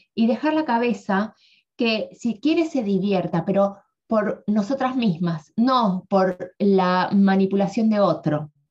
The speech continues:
¿sí? Que en, en definitiva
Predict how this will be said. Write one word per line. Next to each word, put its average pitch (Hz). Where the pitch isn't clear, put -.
¿sí? 294
Que 208
en, 208
en 214
definitiva 233